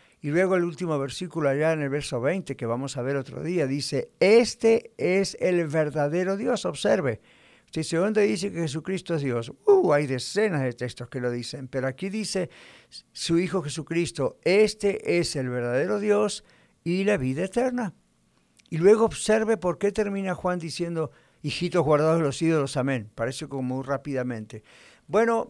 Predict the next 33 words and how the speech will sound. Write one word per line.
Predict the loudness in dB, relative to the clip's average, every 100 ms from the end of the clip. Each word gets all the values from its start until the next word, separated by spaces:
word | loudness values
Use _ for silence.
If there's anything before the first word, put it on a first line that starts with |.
| -4
va, | -4 -2
cuando | -4 -4
lleguemos | -4 -4 -4 -4 -4
a |
ese | -4 -4
día, | -4 -2 0 0
porque | -4 -14 -10
todavía | -4 -4
nos | -4
faltan | -4 -2 -2
muchos | -4 -4 -6
versículos | -8 -10 -10 -10
para | -6 -2 0
eso, | -2 -4 -8
pero | -6 -4
me | -2
adelanto | -2 -2 -4 -6
para | -4 -2
decirle, | -2 -4 -6 -4 -4 -6 _ _ _ -20 _ _ _ _ -6
ah, | 0 2 0 -4 -10
"¿por | -8 -6
qué | 0
habrá | 2 2
terminado | 0 -4 -4 -4 -2
así, | -4 -4 -8 -10 -10
tan | -4 -4
abruptamente, | -4 -4 -6 -4 -2 0 0 -4 -6 -10 _ _ _ _
diciendo | -12 -4 -4 -2 -2 -4
que | -2 -4 -4
guardados | -6 -6 -2 0 0
de | -2
los | -4 -6
ídolos?". | -8 -6 -6 -8 -12